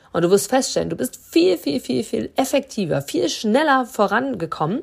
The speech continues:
und vor allem bist du einfach stolz auf dich selber, dass du dieses Ziel erreicht hast.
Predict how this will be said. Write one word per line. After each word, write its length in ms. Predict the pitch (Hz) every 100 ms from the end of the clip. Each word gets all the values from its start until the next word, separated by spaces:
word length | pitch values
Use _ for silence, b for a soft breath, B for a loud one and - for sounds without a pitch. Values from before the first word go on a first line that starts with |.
| -
und 300 | 392 - -
vor 160 | -
allem 280 | - 160 254 B B B B
bist 220 | 190 -
du 60 | 175
einfach 300 | 165 160 -
stolz 480 | - - 185 202
auf 140 | 165 151
dich 160 | -
selber, 300 | - 165 160
dass 160 | 165 151
du 80 | 147
dieses 320 | 160 160 143
Ziel 180 | - 156
erreicht 400 | 147 151 151 -
hast. 280 | 180 -